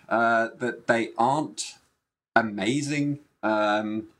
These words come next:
some of them are a lot more annoying than the others, but they do all somehow come together to make something that is much greater than,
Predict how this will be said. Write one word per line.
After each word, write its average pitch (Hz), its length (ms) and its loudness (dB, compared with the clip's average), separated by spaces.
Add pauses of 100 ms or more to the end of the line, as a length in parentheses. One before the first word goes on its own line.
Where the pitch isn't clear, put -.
(320)
some - 320 0
of 143 160 -6
them 127 280 0
are 104 440 2
a 98 100 0
lot 95 420 -2
more 98 200 -2
annoying 98 440 0
than 92 180 0
the 92 120 2
others, 107 420 0
but - 420 -4
they 117 140 2
do 143 300 -2
all 127 480 2
somehow 123 480 -2
come 123 300 -6
together 117 400 -2
to - 100 -6
make 95 200 -2
something 92 340 -2
that 92 160 -4
is 90 400 -2
much 95 360 -2
greater 98 420 -2
than, 87 380 -4